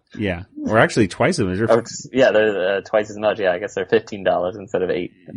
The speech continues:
Speaker 1: Yeah,
Speaker 2: So.
Speaker 1: so they're almost twice as much. But yeah, but you're feeding somebody, right? Right? I don't know.
Speaker 2: I don't know. I'm sure you could give someone eight dollars, they probably could get more food
Speaker 1: <laughs>
Speaker 2: than whatever Box Lunch is gonna get. But,
Speaker 1: Yeah.
Speaker 2: you know, yeah.
Speaker 1: Hey, Box
Speaker 2: Right.
Speaker 1: Lunch isn't a s-, <laughs> isn't a sponsor of ours. We don't care.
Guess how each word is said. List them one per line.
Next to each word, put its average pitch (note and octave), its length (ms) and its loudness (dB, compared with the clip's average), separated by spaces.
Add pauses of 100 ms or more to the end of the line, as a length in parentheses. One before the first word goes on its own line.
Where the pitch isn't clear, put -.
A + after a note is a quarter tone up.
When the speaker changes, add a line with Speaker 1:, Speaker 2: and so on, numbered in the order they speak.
(160)
Speaker 1:
Yeah, G#2+ 400 0
Speaker 2:
So. - 80 -14
Speaker 1:
so - 160 -2
they're A2 120 4
almost A#2+ 280 0
twice - 240 -8
as - 100 -14
much. - 220 -14
But C3+ 100 -2
yeah, A#2+ 340 2
but A3 120 2
you're G3+ 120 4
feeding C#3+ 320 2
somebody, F2+ 300 0
right? D3+ 300 -2
Right? E3 260 -6
I A2+ 140 0
don't D#2 120 -4
know. D#2 140 -8 (720)
Speaker 2:
I - 120 4
don't G2+ 120 -2
know. D#3+ 80 0 (240)
I'm A#2+ 160 2
sure C#3 260 4
you A#2+ 140 2
could A2+ 160 -4
give A2+ 200 4
someone G2+ 300 -2
eight F#2 240 -8
dollars, F#2+ 360 4
they F#2+ 120 -4
probably F2 240 0
could F2+ 160 2
get F#2 160 2
more F#2 220 -4
food F2+ 560 2 (100)
Speaker 1:
<laughs> - 100 -2 (2000)
Speaker 2:
than G#2+ 180 2
whatever F#2+ 640 0
Box F#2 320 0
Lunch D#3+ 200 4
is C#3+ 80 -10
gonna D3+ 160 -2
get. C#3 180 2
But, A3 240 2
Speaker 1:
Yeah. D#4+ 100 4
Speaker 2:
you C#4+ 60 2
know, B3+ 240 0
yeah. D4+ 220 -4
Speaker 1:
Hey, C#3+ 160 2
Box F3 320 -4
Speaker 2:
Right. E3+ 80 4
Speaker 1:
Lunch C#3+ 160 2
isn't C3 240 2
a A#2+ 40 4
s-, A2+ 180 -2
<laughs> - 360 -6
isn't D3+ 180 4
a C3 60 2
sponsor A#2 480 0
of F2+ 80 -4
ours. F#2 220 -4
We C3 100 0
don't A2+ 140 -2
care. F2 220 -2